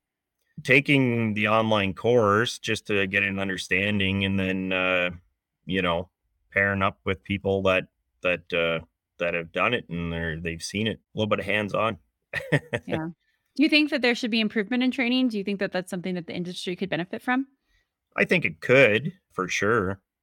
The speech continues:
Speaker 1: Like, it's, you don't see a lot of it, really, right?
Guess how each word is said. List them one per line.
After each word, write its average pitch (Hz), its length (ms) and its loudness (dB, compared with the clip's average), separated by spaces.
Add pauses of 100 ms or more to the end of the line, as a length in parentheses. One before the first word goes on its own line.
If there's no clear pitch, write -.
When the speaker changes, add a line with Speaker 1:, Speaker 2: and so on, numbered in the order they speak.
(180)
Speaker 1:
Like, 85 200 -6
it's, - 600 -10
you 156 100 -10
don't 98 220 -2
see - 180 -2
a 85 80 2
lot 87 320 4
of 95 220 2
it, 90 240 0
really, 95 400 2
right? 101 260 2